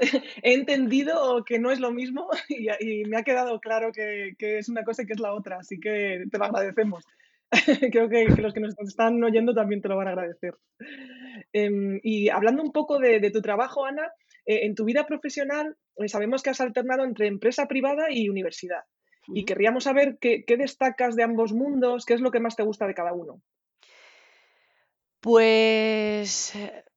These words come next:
Speaker 2: a ver, yo creo que son mundos, mm, diferentes, bastante diferentes, pero que están muy unidos, muy, son complementarios.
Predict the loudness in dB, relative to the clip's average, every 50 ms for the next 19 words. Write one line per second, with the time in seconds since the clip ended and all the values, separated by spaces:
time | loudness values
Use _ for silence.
0 | _ _ -2 0 2 2 2 0 0 -4 _ _ -8 -2 -2 -2 0 0 -2 0
1 | 0 -2 -2 -2 -2 -2 2 2 2 2 0 -4 _ -12 -10 -8 -8 -6 -8 -8
2 | -8 -8 -8 -8 -8 -6 -8 -6 -2 -2 0 0 -2 -2 -2 -2 -4 -4 -4 -8
3 | -10 -8 -8 -8 -6 -6 -6 -4 -4 -6 -6 -6 -6 -6 -4 -4 -4 -6 -6 -4
4 | -6 -6 -6 _ _ _ _ _ _ _ 2 2 4 4 2 0 -4 -2 0 0
5 | 0 0 0 -2 -4 -6 -4 -4 -2 -2 -2 -4 -4 -4 -4 -4 -4 -2 -2 -2
6 | -2 -4 -6 -8 -6 -4 -4 -2 -2 -2 -4 -6 -6 -8 -8 -6 -6 -4 -2 -2
7 | -2 -2 0 -2 -2 -2 -4 -4 -4 -4 -4 -4 -6 -12 -14 -18 -20